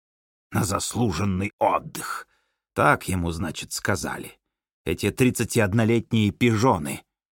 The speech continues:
что сидят за своими компьютерами и не пьют нормального кофе. Это нынешнее общество, где никто не в состоянии управиться с собственным прицепом. А Уве им, стало быть, больше не нужен.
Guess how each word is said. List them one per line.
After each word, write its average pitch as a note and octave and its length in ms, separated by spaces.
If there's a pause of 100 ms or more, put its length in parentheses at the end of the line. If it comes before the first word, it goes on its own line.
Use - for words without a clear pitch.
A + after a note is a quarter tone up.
что - 220
сидят G2+ 420
за A2+ 100
своими G2+ 320
компьютерами A2+ 1000 (160)
и C3 120
не B2 140
пьют A2+ 380
нормального G2 600
кофе. - 440 (600)
Это A#2 220
нынешнее B2 520
общество, - 840 (360)
где A#2 200
никто A2+ 260
не A2+ 140
в - 60
состоянии A2 580
управиться B2 640
с - 80
собственным A#2 580
прицепом. - 720 (460)
А A#2 200
Уве F#3+ 440
им, F#3+ 280
стало D#3 300
быть, D3 220
больше B2+ 400
не C3+ 140
нужен. A#2 460